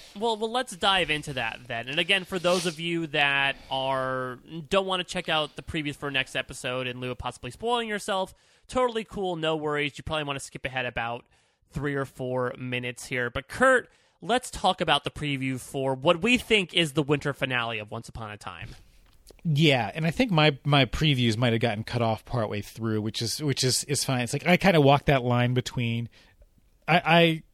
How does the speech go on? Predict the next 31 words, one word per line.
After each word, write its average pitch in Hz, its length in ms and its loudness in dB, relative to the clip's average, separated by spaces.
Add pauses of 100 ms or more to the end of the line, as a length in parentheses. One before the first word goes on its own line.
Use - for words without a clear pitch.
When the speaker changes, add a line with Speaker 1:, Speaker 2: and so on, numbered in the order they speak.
(760)
Speaker 2:
I 165 80 4
pay 214 140 10
attention 165 500 4
in 139 140 2
a 127 40 6
side 123 320 2
eye 117 140 6
sort 110 220 4
of 107 80 0
way 98 160 0
in 98 80 -2
terms 127 220 4
of, 117 100 4
okay, 107 320 0 (440)
th-, 117 140 4
so 123 80 4
this 120 160 4
is 127 80 0
going 117 220 4
on. 104 80 2
And 113 140 0
I 131 40 4
just 139 220 2
see, 135 260 2 (420)
I 131 140 2
see, 120 640 4 (380)
uh, 123 280 2
wishes 160 600 6
going 120 400 6
awry 123 680 4 (340)
and, 120 880 4